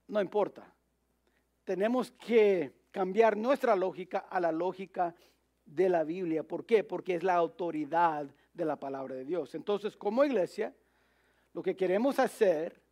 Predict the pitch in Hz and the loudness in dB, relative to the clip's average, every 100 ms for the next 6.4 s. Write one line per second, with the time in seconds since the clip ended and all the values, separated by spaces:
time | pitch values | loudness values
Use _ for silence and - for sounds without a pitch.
0 | _ _ _ _ _ _ _ _ _ - | _ _ _ _ _ _ _ _ _ -6
1 | 196 185 185 - 254 247 254 233 208 175 | -2 2 2 6 4 4 0 -2 -4 -2
2 | 170 180 226 269 247 190 185 175 175 190 | -4 -4 -2 2 4 4 0 -2 -4 -6
3 | 165 175 165 185 214 208 202 196 196 170 | -6 -2 2 4 4 2 -2 -2 -2 -2
4 | 156 - 208 208 175 156 151 - 151 175 | -6 -8 -10 -4 -4 -2 -4 -6 -4 -4
5 | 180 175 165 151 160 160 165 - 170 165 | -4 -4 -6 -6 -8 -8 -10 -12 -8 -6
6 | 160 - 127 | -6 -8 -20